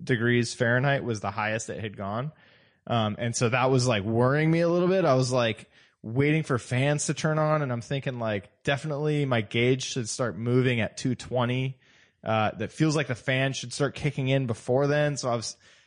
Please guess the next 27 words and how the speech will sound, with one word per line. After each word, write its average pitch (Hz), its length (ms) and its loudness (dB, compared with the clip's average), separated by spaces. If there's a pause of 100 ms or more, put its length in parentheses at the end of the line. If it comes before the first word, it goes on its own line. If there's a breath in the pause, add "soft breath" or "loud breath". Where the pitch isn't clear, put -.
(140 soft breath)
I 127 60 2
was, 131 140 2
like, 131 180 2
just - 240 -4
kinda 143 180 0
super - 260 -2
skeptical 135 640 0
of 120 220 -4
my 117 160 0
gauge 123 500 2
and 123 300 -2
the 117 60 -2
fans. 123 520 -2
And 107 160 -10
so 110 260 -6
stressing 131 380 -6
out 123 160 -2
a 131 40 -4
little 131 180 -2
bit. 139 260 2 (380 loud breath)
Maya's 123 320 0
sleeping 135 260 0
in 127 60 2
the 117 80 2
back. 113 340 2
I'm 110 120 -6
like, 104 180 -6